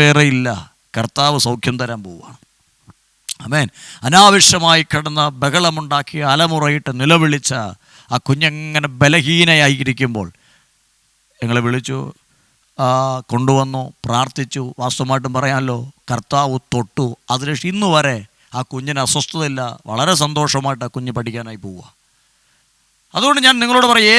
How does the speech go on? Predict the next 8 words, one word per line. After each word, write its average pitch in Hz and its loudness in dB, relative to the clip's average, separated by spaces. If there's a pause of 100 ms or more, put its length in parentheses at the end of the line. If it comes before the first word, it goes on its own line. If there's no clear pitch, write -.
ഏത് 294 8 (220)
ഭാരമാണെങ്കിലും 165 4 (680)
വിടുവിപ്പാൻ 180 -2
കഴിവുള്ളൊരു 151 -2
കർത്താവ് 143 -4 (160)
എനിക്കുണ്ട്. 110 -6 (220)
ആമേൻ, 117 -4
നമുക്കുണ്ട്. 165 0